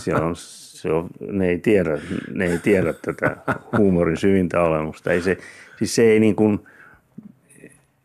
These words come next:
että jos, jos, jos sä oot tän poliisin puolella, niin sä oot tosi suurissa vaikeuksissa.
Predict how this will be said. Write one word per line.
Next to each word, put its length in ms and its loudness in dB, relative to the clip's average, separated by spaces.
että 240 -4
jos, 580 -2
jos, 400 0
jos 220 -4
sä 100 2
oot 120 0
tän 160 -2
poliisin 480 2
puolella, 520 -8
niin 80 -10
sä 100 -2
oot 140 -4
tosi 300 -2
suurissa 420 -10
vaikeuksissa. 840 -10